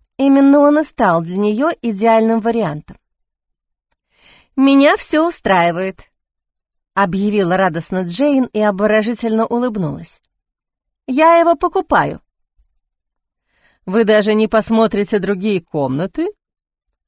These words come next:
«Я уверена, что они все похожи».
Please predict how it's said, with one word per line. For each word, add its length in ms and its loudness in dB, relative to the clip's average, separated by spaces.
«Я 360 4
уверена, 440 2
что 180 -2
они 240 2
все 300 -2
похожи». 760 -4